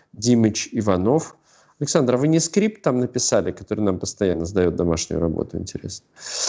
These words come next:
А, Егор Игоревич Лебедев, Емец Денис, а, Иванов Егор,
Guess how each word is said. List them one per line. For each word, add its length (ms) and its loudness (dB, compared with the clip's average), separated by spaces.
А, 300 6
Егор 400 4
Игоревич 420 0
Лебедев, 640 2
Емец 640 2
Денис, 640 0
а, 260 2
Иванов 520 0
Егор, 520 2